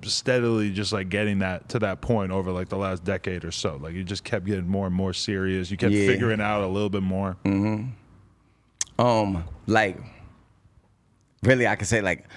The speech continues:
Speaker 2: like, a year ago, 'cause how you said figuring it out, I had to just, I, I figured out, like, a lot of shit. Before, I used to be like, "All right, if I'm really living this music, I don't need the image with it. I don't need the jewelry. I don't need the tattoos, 'cause this is my life." You're gonna hear the music and know it's real, but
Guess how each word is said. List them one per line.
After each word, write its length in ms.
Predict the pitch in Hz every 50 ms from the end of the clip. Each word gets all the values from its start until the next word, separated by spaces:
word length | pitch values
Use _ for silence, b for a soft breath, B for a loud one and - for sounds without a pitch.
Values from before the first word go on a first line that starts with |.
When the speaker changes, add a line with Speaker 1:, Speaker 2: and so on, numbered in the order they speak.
| B B
Speaker 2:
like, 160 | 95 101 85
a 80 | 87 85
year 320 | 82 92 117 123 113 104
ago, 220 | 95 90 87 101 92
'cause 160 | 85 87 78
how 140 | 90 104 113
you 100 | 117 110
said 220 | - - 101 87 -
figuring 440 | - - 117 110 113 110 107 104 101
it 120 | 98 95
out, 260 | 107 113 117 110 -
I 100 | - 98
had 240 | 104 110 - 101 98
to 80 | 95 95
just, 320 | 80 85 95 85 78 - - - - - - - _ - -
I, 160 | 92 101 - -
I 80 | - 104
figured 420 | 104 - - 135 127 110 117 110 107
out, 180 | 104 101 87
like, 160 | 82 90 87 -
a 60 | 73
lot 260 | 82 92 104 107 98
of 80 | 95 -
shit. 160 | - 113 95
Before, 560 | - 113 101 - - - 160 185 208 208 185
I 140 | 117 139 165
used 260 | 180 196 202 180 -
to 60 | - 143
be 120 | 123 147
like, 200 | 123 117 104 -
"All 80 | - 131
right, 180 | 131 113 107 -
if 140 | 117 -
I'm 160 | 160 175 185 165
really 240 | 175 180 175 160
living 300 | 143 143 156 147 151 147
this 180 | 143 135 127 -
music, 240 | 139 151 143 131 -
I 100 | 131 156
don't 140 | 165 156 143
need 200 | 143 135 117 87
the 120 | 87 - - 95
image 320 | 104 101 90 82 73 -
with 180 | 92 92 - -
it. 100 | 76 76
I 120 | 85 107
don't 160 | 123 120 110 98
need 180 | 85 73 - -
the 80 | - - - -
jewelry. 440 | - 113 117 113 110 110 110 107
I 80 | 110 113
don't 100 | 117 110
need 140 | 110 104 -
the 80 | - -
tattoos, 540 | - - 98 90 95 101 - 120 110 104 -
'cause 120 | - 92
this 140 | - 120 104
is 80 | 87
my 180 | 92 98 82 -
life." 380 | 80 80 95 101 98 87 82 B B B B B B B
You're 140 | 110 127 -
gonna 180 | 117 98 95
hear 320 | 90 92 101 127 135 131 120
the 100 | 98 113
music 540 | 107 117 147 147 139 131 110 127 127 - -
and 180 | 95 104 117
know 240 | 135 135 135 123 110
it's 140 | 104 95 92
real, 320 | 98 107 127 123 113 104
but 160 | 90 95 95